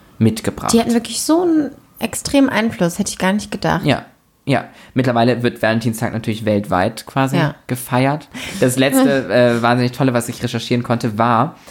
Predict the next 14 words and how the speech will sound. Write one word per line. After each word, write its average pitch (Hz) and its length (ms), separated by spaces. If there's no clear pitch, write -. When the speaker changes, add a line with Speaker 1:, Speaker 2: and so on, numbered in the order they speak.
Speaker 1:
und 131 100
das 127 120
fand 139 140
ich - 40
total 160 300
schön, 127 460
dass 117 160
in 117 140
Finnland 202 520
und 139 220
Estland 101 720
ist 165 200
es 160 140
nicht 151 360